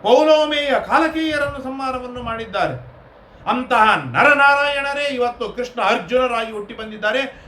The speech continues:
ಅರ್ಜುನನಲ್ಲಿ ಎಕ್ಸ್ಟ್ರಾ ಏನು ಅಂತಂದ್ರೆ, ಅರ್ಜುನ ಇಂದ್ರ, ಇಂದ್ರನಲ್ಲಿ ಶೇಷದೇವರು, ಶೇಷದೇವರಲ್ಲಿ ವಾಯುದೇವರು, ವಾಯುದೇವರಲ್ಲಿ ದೇವರು. ಇದು ನರನ ಆವೇಶದಿಂದ ಯುಕ್ತನಾಗಿರ್ತಕ್ಕಂಥ ಅರ್ಜುನ,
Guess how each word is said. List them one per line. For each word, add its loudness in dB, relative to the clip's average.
ಅರ್ಜುನನಲ್ಲಿ -2
ಎಕ್ಸ್ಟ್ರಾ -2
ಏನು 0
ಅಂತಂದ್ರೆ, -4
ಅರ್ಜುನ -2
ಇಂದ್ರ, -6
ಇಂದ್ರನಲ್ಲಿ -8
ಶೇಷದೇವರು, -4
ಶೇಷದೇವರಲ್ಲಿ -8
ವಾಯುದೇವರು, -2
ವಾಯುದೇವರಲ್ಲಿ -6
ದೇವರು. 0
ಇದು 0
ನರನ 4
ಆವೇಶದಿಂದ 2
ಯುಕ್ತನಾಗಿರ್ತಕ್ಕಂಥ -8
ಅರ್ಜುನ, 0